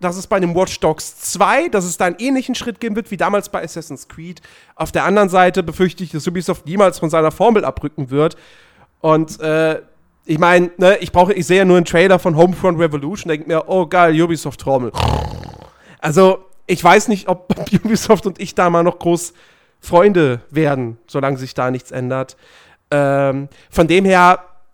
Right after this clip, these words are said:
ja, Watch Dogs gehört da doch in die Top five mit rein. Ist aber so noch das Spiel von denen, die ich jetzt hier hab, was ich wirklich am wenigsten hasse.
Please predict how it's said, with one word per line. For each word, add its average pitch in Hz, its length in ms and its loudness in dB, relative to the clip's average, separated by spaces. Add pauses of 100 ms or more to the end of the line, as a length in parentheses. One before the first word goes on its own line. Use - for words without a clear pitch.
(120)
ja, 147 400 2
Watch - 240 0
Dogs - 400 -4
gehört 156 420 -2
da 156 80 4
doch - 320 -4 (140)
in 147 140 -6
die 139 120 -8 (140)
Top - 340 -10
five 135 460 -4
mit 139 160 -6 (320)
rein. 131 400 -2
Ist - 180 -4
aber 175 220 4
so 165 240 0
noch 165 140 2
das 180 220 -2
Spiel 180 400 -2 (280)
von 170 180 2
denen, 165 200 2
die 160 100 -6
ich 151 80 -10
jetzt 160 160 -10
hier 156 100 0
hab, 151 240 0 (220)
was 151 160 0
ich 143 100 -2
wirklich 147 280 -6
am 135 120 -2
wenigsten 139 560 2
hasse. 113 360 -12